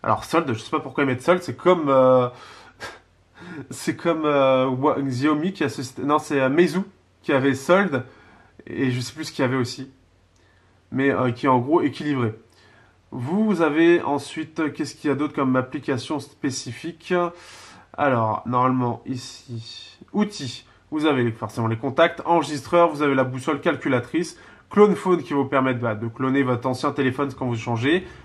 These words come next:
verrouillage un clic, donc là c'est carrément une pe-, en gros un raccourci pour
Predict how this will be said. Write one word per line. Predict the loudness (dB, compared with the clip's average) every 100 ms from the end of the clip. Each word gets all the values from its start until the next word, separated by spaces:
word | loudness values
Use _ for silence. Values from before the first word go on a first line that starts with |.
| -20 -2
verrouillage | 4 6 6 4 0
un | -2
clic, | 2 0
donc | 2 0
là | 0
c'est | 0
carrément | 0 2 2 0
une | -4 -4
pe-, | 0 2 4 2 0 -6 -18 _
en | -4
gros | 4 8
un | 8
raccourci | 6 0 -4 -4 -6
pour | -6 -6 -4 -4